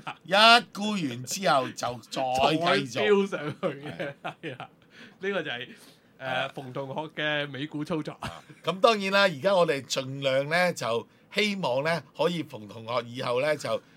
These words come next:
Speaker 2: 將佢嘅倉底呢，就盡量交嚟我哋。
Speaker 1: <laughs> 唔係，咁樣都，我都想，啊，大師呢，指教一下馮同學嘅。咁啊，
Speaker 2: 係。
Speaker 1: 佢呢，就唔係好識咩叫止蝕。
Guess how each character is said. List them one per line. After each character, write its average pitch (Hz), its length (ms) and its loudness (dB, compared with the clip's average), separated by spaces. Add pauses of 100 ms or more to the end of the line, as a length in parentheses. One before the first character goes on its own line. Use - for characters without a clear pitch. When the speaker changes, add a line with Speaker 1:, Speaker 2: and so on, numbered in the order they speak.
(140)
Speaker 2:
將 214 240 4
佢 147 180 -2
嘅 143 160 -2
倉 165 300 0
底 131 200 -2
呢， 143 280 -2
就 135 120 -6
盡 135 320 -8
量 131 200 -4 (320)
交 208 100 6 (280)
嚟 110 280 -2
我 139 160 0
哋。 127 320 -6
Speaker 1:
<laughs> - 40 -20
唔 - 40 -16
係， 185 160 2
咁 226 120 0
樣 320 180 2
都， 311 200 2
我 233 160 -2
都 277 100 2
想， 196 140 0 (600)
啊， 170 140 2
大 151 220 -2
師 185 260 -4
呢， 180 200 0
指 151 260 -10
教 147 180 2
一 143 60 0
下 156 160 0
馮 107 260 -10
同 101 180 -20
學 101 320 -18
嘅。 101 40 -20 (600)
咁 226 120 -2
啊， 208 40 4
Speaker 2:
係。 170 60 4
Speaker 1:
佢 165 160 4
呢， 190 160 0
就 190 120 -6
唔 117 100 -10
係 - 20 -14 (120)
好 147 60 -10
識 175 120 -10
咩 175 180 -8
叫 135 120 -10
止 - 300 -20
蝕。 120 440 -16